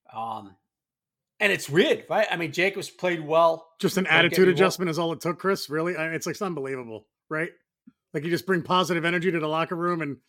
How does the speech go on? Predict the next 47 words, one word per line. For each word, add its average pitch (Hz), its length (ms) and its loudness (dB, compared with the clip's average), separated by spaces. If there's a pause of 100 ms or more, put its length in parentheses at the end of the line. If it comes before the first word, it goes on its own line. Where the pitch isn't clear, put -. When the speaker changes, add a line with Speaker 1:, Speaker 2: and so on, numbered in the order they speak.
(460)
Speaker 2:
thirty 214 180 6
to 190 80 4
six. - 560 -6
Like, 143 160 -10 (280)
Speaker 1:
Yep. 196 180 -4
Speaker 2:
okay. 170 160 -8 (600)
Speaker 1:
Yep. 220 240 0 (460)
You 220 100 -6
know, 214 320 0
and 160 120 -8
they 196 100 -2
looked 202 200 0
at 202 100 4
us 185 120 0
like, 190 140 -2
"Oh, 202 140 4
why 160 160 0
can't 202 160 -2
we 196 80 0
beat 285 180 -10
these 269 180 -10
guys?" - 340 -12
You 135 60 -8
know 139 80 -6
what 151 100 -6
I 185 40 0
mean? - 140 0
<laughs> - 40 -16
Speaker 2:
Right. 208 220 6
Speaker 1:
So 170 120 0
we're 214 120 -2
better 226 220 0
than 139 80 -4
these 285 180 -6
guys, 120 440 -8
right? 277 200 -4 (260)
Speaker 2:
<laughs> - 240 -12
Yeah. 131 260 -12 (120)
Speaker 1:
Uh, 170 400 0 (340)
um, 151 380 -8 (800)
and, 185 220 -10
and 156 160 -6
Davante 165 320 0
Adams 165 280 -4
wasn't 160 200 -6
even 143 160 -6
a, 101 80 -10